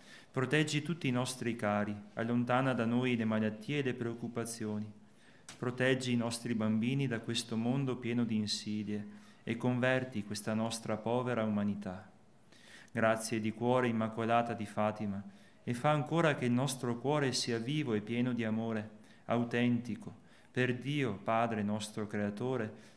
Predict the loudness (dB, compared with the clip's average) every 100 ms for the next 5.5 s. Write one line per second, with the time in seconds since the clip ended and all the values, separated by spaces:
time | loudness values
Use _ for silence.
0 | -4 -2 2 0 0 0 2 2 0 -4
1 | -6 -4 -2 -2 -2 -2 -4 -4 -6 -12
2 | -20 -8 -4 -2 0 0 -2 -2 -2 -2
3 | -4 -4 0 2 0 -2 -8 -8 -6 -6
4 | -4 -4 -2 -2 -2 -2 0 0 0 -2
5 | -6 -6 -6 -6 -10